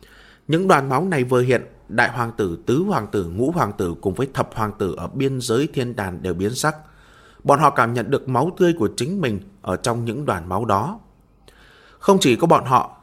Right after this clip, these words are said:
giờ khắc này những hoàng tử, hoàng nữ không tiến vào cổ hoàng tinh cũng có cảm ứng tương tự. "Đây là máu của những huynh đệ tỷ muội mà ta thu thập được những năm gần đây,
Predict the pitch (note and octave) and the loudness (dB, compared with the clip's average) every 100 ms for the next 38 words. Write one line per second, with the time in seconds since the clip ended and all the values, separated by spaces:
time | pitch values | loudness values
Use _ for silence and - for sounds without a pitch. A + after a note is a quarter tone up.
0 | - A2 B2+ F#3+ G3+ D#3 B2+ B2+ D#3+ D3+ | -12 0 2 2 0 2 0 0 -2 0
1 | A#2+ A#2 A2+ F2+ A2 G#2+ A#2 B2 D3 D#3+ | -2 0 0 0 0 -2 0 -2 0 -2
2 | D3+ C3 D3+ D#3+ G2+ G2+ F2+ G2+ F#2 - | 0 0 0 0 -2 0 0 0 -4 -4
3 | C3 B2 - _ - B2 B2 G#2 C#3 G2 | -4 -6 -12 _ -2 -2 -2 -4 -2 -2
4 | D#2 B2 A#2+ F#2+ G2 F#2 - _ _ _ | -2 -4 -2 -2 -2 -2 -6 _ _ _
5 | _ _ _ _ _ _ _ _ _ _ | _ _ _ _ _ _ _ _ _ _
6 | _ _ _ _ _ _ - C3+ D3 C#3+ | _ _ _ _ _ _ 2 6 6 6
7 | B2+ B2+ E3 B2 B2 D3 D3+ C3+ - G#2 | 6 6 6 4 2 0 4 4 2 -4
8 | G2 A2+ G2+ G#2+ A#2+ C#3 B2+ A2 - G2+ | 2 0 2 0 0 0 2 -2 -2 -4
9 | G#2 B2+ A#2+ G2+ F2 G2 G2+ | -2 0 0 0 -2 2 0